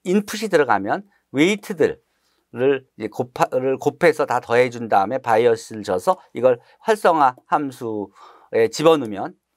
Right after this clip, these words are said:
그러면 그게 출력값이 나오게 되고 그런 자세한 내용들을, 어, 를 그 요때 활성화 함수는 시그마로 표시하고요. 그걸 이제 수식으로 표-, 그래프로 표현하면 다음과 같이, 어, 표현할 수가,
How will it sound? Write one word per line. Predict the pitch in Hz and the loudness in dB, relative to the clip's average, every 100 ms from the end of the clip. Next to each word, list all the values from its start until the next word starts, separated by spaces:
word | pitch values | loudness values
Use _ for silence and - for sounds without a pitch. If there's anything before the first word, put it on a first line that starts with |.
| _ | _
그러면 | - 107 117 160 185 _ _ _ _ | -4 -4 -2 -6 -8 _ _ _ _
그게 | - 98 135 139 | -16 -4 0 0
출력값이 | - 285 262 - 151 - 123 | -2 2 2 2 -6 -6 -4
나오게 | 92 95 98 | -2 -2 -4
되고 | 90 78 - 190 233 _ | -6 -8 -2 -2 -2 _
그런 | - 127 127 117 | -2 2 0 -2
자세한 | 117 113 120 104 | -8 0 0 0
내용들을, | 98 104 107 101 139 240 _ _ - | -2 0 -2 -2 -2 -2 _ _ -10
어, | 82 87 85 - _ _ _ _ _ - | -8 -6 -8 -10 _ _ _ _ _ -10
를 | 131 180 208 _ _ _ _ - | -2 -2 -4 _ _ _ _ -4
그 | |
요때 | 120 - | -2 0
활성화 | 175 220 202 151 | -2 0 2 2
함수는 | 123 117 | 0 -12
시그마로 | 113 269 254 170 127 | -12 -4 0 0 0
표시하고요. | - 107 90 71 - 95 156 _ | -8 -12 -8 -10 -8 -6 -8 _
그걸 | 143 143 180 139 | -4 2 2 0
이제 | 120 131 | -6 -8
수식으로 | 240 220 190 147 139 | -8 -8 -4 -4 -4
표-, | - 180 - | -6 -6 -4
그래프로 | - 139 147 143 139 - | -2 2 2 2 -8 -14
표현하면 | 185 147 107 120 | -6 -4 -4 -6
다음과 | 123 95 110 117 | -8 -4 -4 -2
같이, | 107 95 - 143 _ _ | -2 -2 -4 -12 _ _
어, | - 92 - | -6 -4 -4
표현할 | - 240 196 147 98 | -2 0 0 0 -4
수가, | - - 107 160 | -6 -8 0 0